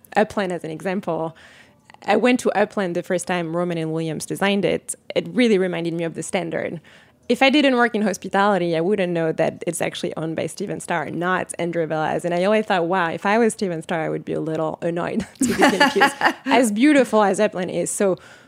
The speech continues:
Speaker 1: what we do, Amy and I, is we always start with a brand Q and A, every project we do, even if it's just a logo, um, or just interiors, 'cause we wanna make sure we understand the client's vision, and it's not about our fantasy. Um,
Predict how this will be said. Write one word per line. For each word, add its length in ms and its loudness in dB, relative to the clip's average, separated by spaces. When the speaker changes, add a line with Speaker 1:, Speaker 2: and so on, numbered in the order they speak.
Speaker 1:
what 240 4
we 140 4
do, 160 4
Amy 260 4
and 100 2
I, 160 2
is 200 0
we 200 -4
always 320 2
start 280 0
with 180 -4
a 60 -2
brand 320 -4
Q 160 -6
and 140 -4
A, 260 -6
every 280 0
project 460 -4
we 80 -4
do, 160 -4
even 220 -2
if 120 -6
it's 140 -8
just 240 -6
a 60 -8
logo, 600 -4
um, 380 -8
or 160 -2
just 300 -2
interiors, 600 -4
'cause 180 0
we 100 2
wanna 260 4
make 220 2
sure 160 -2
we 160 0
understand 440 -4
the 60 -2
client's 400 -6
vision, 720 -2
and 160 -4
it's 160 -4
not 120 -4
about 260 -4
our 280 2
fantasy. 640 -6
Um, 440 -8